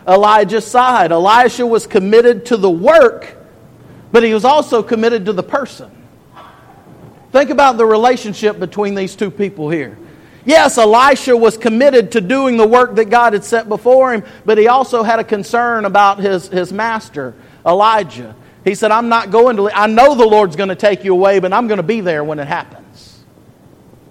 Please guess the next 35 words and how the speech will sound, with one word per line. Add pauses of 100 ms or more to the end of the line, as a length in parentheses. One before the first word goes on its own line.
(320)
That's
personal
integrity, (640)
personal
determination,
personal (220)
commitment
that
says,
"I'm
going
to
follow
through
with
what
God
has
put
before
me (380)
to
do." (360)
Church,
I
want
to
tell
you,
when
we
get
to
that
place